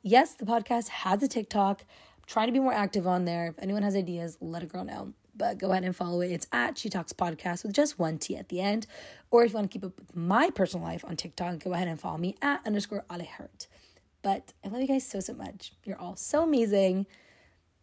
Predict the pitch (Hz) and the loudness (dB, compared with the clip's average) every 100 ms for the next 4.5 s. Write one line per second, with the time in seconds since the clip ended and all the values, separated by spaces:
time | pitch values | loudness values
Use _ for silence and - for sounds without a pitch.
0 | _ - 196 190 180 185 185 190 185 180 | _ -10 -6 -4 -4 -4 -4 -4 -4 -6
1 | - - 302 269 220 - 202 196 - - | -8 2 4 6 4 2 -2 -2 -4 -10
2 | - 247 247 226 202 208 220 220 214 202 | 0 2 2 0 -2 -4 -4 -2 0 0
3 | 180 - 208 185 190 190 185 - - - | 0 -4 -8 -4 -2 -2 -4 -6 -10 -6
4 | 214 202 202 196 | -4 0 2 2